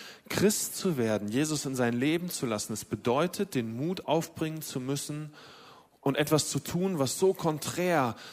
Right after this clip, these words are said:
zu der großen Stimme der heutigen, jemals, zu allen Zeiten war. Folge nicht mehr dir selbst,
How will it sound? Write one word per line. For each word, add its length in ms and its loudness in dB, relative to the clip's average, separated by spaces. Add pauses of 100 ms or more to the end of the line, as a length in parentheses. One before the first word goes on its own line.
zu 160 0
der 260 6 (220)
großen 440 4
Stimme 360 2
der 120 6
heutigen, 360 0 (920)
jemals, 800 2 (320)
zu 160 0
allen 260 4
Zeiten 460 -2
war. 260 -6 (2000)
Folge 440 2
nicht 240 -4
mehr 160 0
dir 540 -2 (640)
selbst, 800 -2